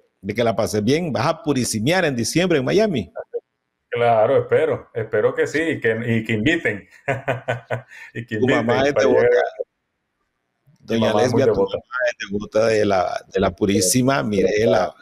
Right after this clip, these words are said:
Speaker 1: la, la imagen que ahí le, le puso a Cheney el día del concurso de Miss Universo.
Speaker 2: Le echó la, le
Speaker 1: Y,
Speaker 2: echó la
Speaker 1: este,
Speaker 2: bendición.
Speaker 1: una
Speaker 2: Esa, esa,
Speaker 1: bonita
Speaker 2: esa es la foto, esa es la foto que voy a guardar para la posteridad. Mi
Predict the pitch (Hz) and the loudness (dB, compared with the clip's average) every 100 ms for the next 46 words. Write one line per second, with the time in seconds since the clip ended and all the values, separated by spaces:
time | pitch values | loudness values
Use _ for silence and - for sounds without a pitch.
0 | _ - 87 - _ 104 104 92 101 110 | _ -6 -4 -6 _ 0 0 0 0 -2
1 | 120 107 95 - - - - - _ 104 | -4 -4 -4 -6 -18 -20 -20 -20 _ -2
2 | 107 110 113 110 - 107 101 113 107 - | 2 2 2 0 0 -2 0 -2 0 0
3 | 104 95 - 117 120 123 107 98 92 113 | 0 0 -2 -2 0 0 0 0 2 0
4 | 117 98 92 110 110 - 104 92 95 107 | 0 -6 -4 -2 0 2 2 2 0 -2
5 | - - 110 98 92 104 107 - 151 165 | -4 -4 -2 0 2 2 0 0 -2 0
6 | 110 - 117 117 110 107 107 104 131 131 | -4 0 2 2 2 0 0 2 4 4
7 | 120 110 120 117 120 - _ - 131 - | 2 0 2 0 -2 -8 _ -4 -4 -4
8 | 117 127 120 123 123 110 113 110 120 120 | -6 0 2 4 4 2 2 2 2 2
9 | 135 - 143 147 - 123 135 139 135 135 | 0 -2 -8 -8 -6 -2 0 0 0 0
10 | 120 131 131 135 127 120 123 127 131 120 | 0 2 4 4 4 4 2 2 2 2
11 | 113 110 - 104 101 98 - _ _ _ | 0 -4 -6 -6 -4 -6 -8 _ _ _
12 | 110 | -10